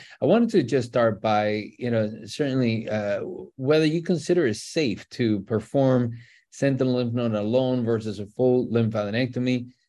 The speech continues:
Um, what did you hope to, to look into with this study?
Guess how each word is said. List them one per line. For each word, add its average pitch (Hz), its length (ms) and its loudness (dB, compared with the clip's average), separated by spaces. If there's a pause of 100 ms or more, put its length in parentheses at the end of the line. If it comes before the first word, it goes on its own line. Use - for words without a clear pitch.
(160)
Um, 110 420 2
what 170 240 2
did 202 160 0
you 160 140 2
hope 143 340 -2
to, 117 640 0 (160)
to 120 140 -4
look 123 420 0
into 147 400 0
with 101 260 -2
this 113 220 0
study? 87 460 -2